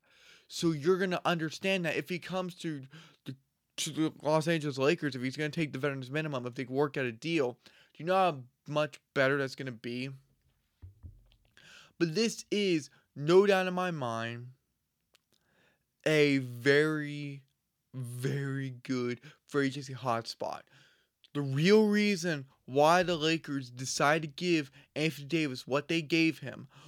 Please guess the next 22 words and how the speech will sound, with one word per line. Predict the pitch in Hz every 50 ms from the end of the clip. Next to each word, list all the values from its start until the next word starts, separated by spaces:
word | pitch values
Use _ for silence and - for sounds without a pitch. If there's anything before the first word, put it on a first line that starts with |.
| 143 135
was | - 143 135
because | 131 - 135 131 - - 131 147 135 127 127 -
of | 107 104 -
two | - - - 202 208 185
things, | 170 - 196 160 135 117 - - - - - - _ _ _ _
two | - - 196 208 202
reasons, | 180 175 151 131 127 170 - - _ _ - - - - _ _ _ _ _ _ _ _ _ _
really | 131 135 143 180 196 208 208 202 190
mixed | 160 160 165 175 - - - -
into | 175 156 139 135
one, | 131 139 160 170 156 135 120 113 - _ - - - - - -
but | 151 127
because | 160 156 - - 165 160 151 147 143
he's | 160 160 139
the | - - 135
stability | - - 147 117 - 151 160 170 185 202 196 202
guy, | 170 190 185 185 190 208 226 254 240 _ _ _ _ _ - - _ _ _ _
where | 147 160 165 160 156 147 147
he's | 123 - 170 185 190 151 - - -
always | 143 165 175 180 185 185 180 -
gonna | - 185 175 165 151
be | 135 135 151 160 151 147 147 143